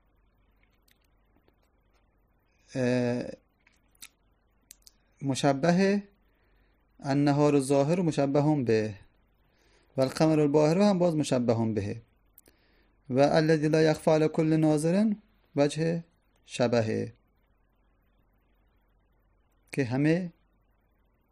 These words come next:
اون، اونو می‌بینن، پنهان نیست. خب سومی، زرنا حدیقة کأنها الفردوس فی الجمال و البهاء.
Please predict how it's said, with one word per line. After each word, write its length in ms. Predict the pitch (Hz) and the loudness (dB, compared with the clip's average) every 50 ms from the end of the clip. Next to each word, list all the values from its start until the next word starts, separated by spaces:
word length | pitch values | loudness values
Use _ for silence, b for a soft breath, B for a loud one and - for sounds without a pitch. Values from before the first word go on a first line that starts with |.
| _ | _
اون، 460 | _ 131 127 131 139 135 - - - - _ _ _ _ _ _ _ _ _ | _ -6 -4 -4 -4 -4 -6 -8 -14 -18 _ _ _ _ _ _ _ _ _
اونو 380 | - 139 135 139 143 147 151 | -6 -2 0 2 2 2 2
می‌بینن، 840 | 151 135 123 127 123 110 107 110 110 110 110 113 110 110 113 117 113 _ _ _ | 0 0 0 0 0 0 0 -2 -2 -2 -2 -2 -4 -4 -6 -10 -14 _ _ _
پنهان 440 | - 123 120 120 123 135 131 123 113 | -6 -4 -4 -2 -2 -2 -2 -2 -2
نیست. 260 | 107 101 - - - _ _ b b b b b b b b b b b b b b b b b b b b b _ _ _ _ | -2 -4 -6 -10 -18 _ _ b b b b b b b b b b b b b b b b b b b b b _ _ _ _
خب 180 | _ - 131 - | _ -6 -6 -4
سومی، 480 | - - - 196 196 196 196 220 220 | -2 0 0 2 2 2 2 2 2
زرنا 440 | 185 160 202 226 220 208 196 196 185 | 2 2 2 2 4 2 2 0 0
حدیقة 720 | 160 - 160 151 151 175 175 - - 165 - - 156 147 143 | 0 0 0 0 0 0 -2 0 0 0 0 0 0 0 0
کأنها 420 | - 147 147 160 160 156 143 147 | 0 0 0 0 2 2 2 2
الفردوس 600 | 143 131 - - 135 131 131 151 156 147 147 151 | 2 0 0 0 0 0 2 2 2 2 0 -2
فی 120 | 123 143 | -2 -2
الجمال 500 | 135 123 117 123 123 131 139 139 135 127 | -2 0 0 0 2 2 4 2 2 2
و 80 | 127 120 | 2 0
البهاء. 580 | 117 117 110 113 113 107 110 107 107 107 107 | 0 0 0 0 -2 0 0 -2 -2 -2 -4